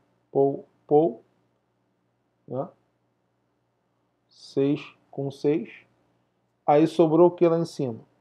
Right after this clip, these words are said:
O cinco e o quatro. Cinco vezes quatro, vinte. Combinação de dois pra um.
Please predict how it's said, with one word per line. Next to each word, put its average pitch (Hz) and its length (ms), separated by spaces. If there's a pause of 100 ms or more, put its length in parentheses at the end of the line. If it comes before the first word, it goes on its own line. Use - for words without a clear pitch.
(140)
O 147 100
cinco 147 420
e 175 40
o 175 40
quatro. 131 460 (640)
Cinco 135 520
vezes 135 420
quatro, 151 420 (380)
vinte. 123 580 (1400)
Combinação 180 960 (1300)
de 165 260
dois 175 340
pra 185 220
um. 131 240